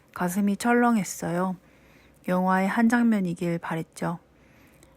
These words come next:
우리가 행복하게 보낸 이 순간이 누군가에겐 참담하고 슬픈 순간이었겠구나 싶어 마음이 아팠어요. 여행에서 돌아와 집으로 돌아가기 위해 부푼 마음을 안고 비행기를 탔을 텐데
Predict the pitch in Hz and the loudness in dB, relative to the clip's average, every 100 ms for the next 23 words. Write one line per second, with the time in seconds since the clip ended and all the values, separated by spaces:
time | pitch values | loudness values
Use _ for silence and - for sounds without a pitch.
0 | _ _ 185 190 196 190 220 254 269 - | _ _ -6 -2 0 2 6 6 6 2
1 | 247 240 202 185 185 175 175 214 214 214 | 0 0 0 -4 -2 -2 -4 -2 0 2
2 | 196 180 175 175 175 190 185 180 175 180 | 2 -2 -4 -6 -6 -4 0 0 -2 -4
3 | 180 175 - 226 226 247 226 202 196 185 | -2 -4 -2 0 2 4 2 0 -4 -4
4 | 233 233 - 240 240 233 233 214 180 175 | -4 -2 0 0 2 2 2 2 -2 -6
5 | - - 196 185 185 185 180 - - 190 | -12 -10 -4 -2 -2 -2 -6 -10 -2 0
6 | 180 175 180 185 185 190 180 - 190 - | 0 -2 0 2 2 -4 -6 -6 -6 -4
7 | 175 180 185 _ _ _ _ _ _ _ | -2 -2 -4 _ _ _ _ _ _ _
8 | _ _ _ _ - - 196 190 214 240 | _ _ _ _ -20 -4 0 2 2 0
9 | 226 208 190 190 196 185 - - - - | 2 4 4 4 4 0 -6 -20 -20 -20
10 | - - 208 208 220 214 214 208 208 202 | -12 -4 -2 0 0 2 2 2 0 0
11 | 202 185 180 175 - 185 - 214 202 170 | -2 0 0 -2 -4 -10 -6 -4 0 0
12 | 165 190 196 196 190 - 202 196 190 - | 0 0 -2 -4 -8 -4 -2 -2 -4 -4
13 | 202 196 202 202 226 - 240 220 185 185 | -2 0 0 -2 -4 -6 -4 -2 -2 -2
14 | 190 180 | -4 -6